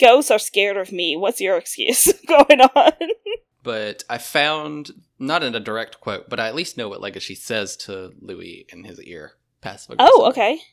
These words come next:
Speaker 2: So while all of this is going on with Legacy and Haru, at practice, Bill cut Louis' hand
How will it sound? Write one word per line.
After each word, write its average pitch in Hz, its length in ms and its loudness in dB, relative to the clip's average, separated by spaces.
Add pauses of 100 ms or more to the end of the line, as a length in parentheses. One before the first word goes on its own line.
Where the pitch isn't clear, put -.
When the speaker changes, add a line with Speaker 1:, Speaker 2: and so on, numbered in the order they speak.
(140)
Speaker 2:
So 110 680 -6 (160)
while 170 460 2
all 123 180 -6
of 110 80 -12
this 107 160 -14
is 104 100 -16
going 90 300 -14
on 71 320 -16 (200)
with 98 520 -12
Legacy 101 540 -14
and - 140 -20
Haru, 104 520 -6 (180)
at - 200 -18
practice, - 680 -8 (280)
Bill 127 600 -8
cut - 280 -10
Louis' 92 340 -16
hand - 520 -16